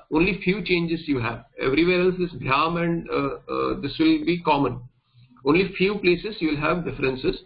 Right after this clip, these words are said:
Then incrementally anyway Sarva Shabda you will get. Uh,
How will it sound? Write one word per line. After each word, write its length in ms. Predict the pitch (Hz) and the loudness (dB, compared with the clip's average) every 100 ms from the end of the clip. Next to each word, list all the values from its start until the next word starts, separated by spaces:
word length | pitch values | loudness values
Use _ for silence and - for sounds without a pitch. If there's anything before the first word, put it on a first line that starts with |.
| _ _ _ | _ _ _
Then 260 | 147 190 - | 0 0 0
incrementally 760 | 151 151 190 202 196 196 196 190 | -2 2 2 2 2 2 0 2
anyway 200 | 180 180 175 | 2 0 0
Sarva 240 | 147 165 175 | -2 0 -2
Shabda 300 | 170 165 170 | -2 0 2
you 120 | 165 | 2
will 80 | 143 | 2
get. 200 | 143 - - - - _ | -2 -4 -14 -20 -20 _
Uh, 320 | 127 131 127 | 0 2 2